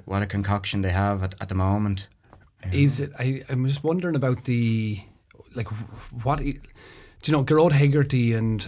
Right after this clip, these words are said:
Speaker 2: and I suppose other players at the moment who are at the, who are at the top of the game, and, say, Patrick Horgan, who, who reached his milestone at the weekend as well. I know the frees are different, but there's been masterclasses. What is it in, in Tony Kelly's,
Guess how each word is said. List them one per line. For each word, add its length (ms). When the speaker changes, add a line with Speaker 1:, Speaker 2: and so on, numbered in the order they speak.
Speaker 2:
and 360
I 100
suppose 200
other 160
players 380
at 80
the 80
moment 320
who 100
are 100
at 140
the, 180
who 100
are 40
at 80
the 60
top 200
of 40
the 80
game, 320
and, 240
say, 140
Patrick 300
Horgan, 320
who, 220
who 280
reached 340
his 100
milestone 440
at 60
the 60
weekend 320
as 120
well. 220
I 60
know 100
the 60
frees 320
are 40
different, 380
but 140
there's 160
been 240
masterclasses. 880
What 180
is 160
it 80
in, 220
in 420
Tony 340
Kelly's, 720